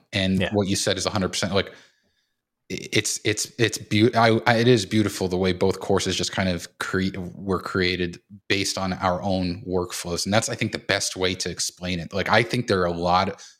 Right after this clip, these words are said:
Speaker 1: I would argue probably there are more people who are interested in,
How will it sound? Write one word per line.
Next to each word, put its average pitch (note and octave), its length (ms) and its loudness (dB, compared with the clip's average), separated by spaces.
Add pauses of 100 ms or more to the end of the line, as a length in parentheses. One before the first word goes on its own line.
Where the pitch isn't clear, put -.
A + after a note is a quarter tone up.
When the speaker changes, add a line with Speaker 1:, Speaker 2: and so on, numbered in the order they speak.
(300)
Speaker 1:
I A#2+ 80 6
would E3 140 4
argue A#2+ 240 6
probably F#2+ 240 4
there F#2 100 0
are F#2 40 -2
more G2 160 2
people G2+ 300 -2
who F#2 220 0
are F2 240 0 (300)
interested F#2+ 440 -2
in, F2 240 -2